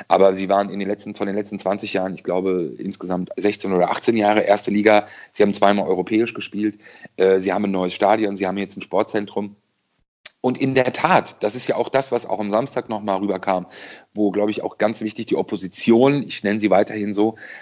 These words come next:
ähm, sich einen ganz großen Gefallen getan hat. Und es war auch in dem Umgang mit Martin Kind, dass sie an entscheidenden Punkten eben schon auch den entscheidenden Respekt ihm gezollt hat. Es ist ja nicht so, dass er gar nichts gemacht hat.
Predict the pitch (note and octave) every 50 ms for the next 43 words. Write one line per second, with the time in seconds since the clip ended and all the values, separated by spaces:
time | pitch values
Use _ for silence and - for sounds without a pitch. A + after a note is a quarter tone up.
0 | - - - - G2+ G2+ G2+ G#2 G2+ G2+ G2+ G2+ G#2 G2+ - - F#2+ A2 A2 -
1 | A2 G2 G#2+ B2 - - A2+ A#2 - - A#2 G#2 G2+ - G#2 G#2+ A#2+ B2+ B2 A2
2 | - A2 G#2 G#2 G#2 F#2+ E2 G2 G2 F#2+ - G2 G2 F2+ F#2 - G#2+ G#2 G2+ G#2+
3 | - B2+ C3 C3 C3 B2 A#2+ A2+ A2 - - G2+ G2+ G#2 - A2 G#2 F#2+ - -
4 | A2 A#2 - - - - - - _ - G2 - - - - A2+ A2+ A2+ A2 -
5 | - _ _ - - - - - - C3+ - G2+ G#2 - A2 G2+ A2 A#2 A#2+ A#2+
6 | G#2+ - - A2+ A2+ - A#2 G2 E2 G2 G#2+ G#2 - - A2 G#2+ - - - -
7 | - G#2+ G#2 - F#2+ - - G2+ G2 G2+ G#2 G2 F#2+ - F#2+ - - - G#2 -
8 | - - - G2+ G2 F2 F2+ - - F2+ E2 D#2+ - D#2 D#2 - - _ - -
9 | - - - - - F#2 F#2+ F#2+ A2 G#2+ G#2 F#2 G#2 G2+ G2 F#2 F#2 - E2 E2+
10 | F#2 G2+ - - - E2 D#2+ D#2 - - - -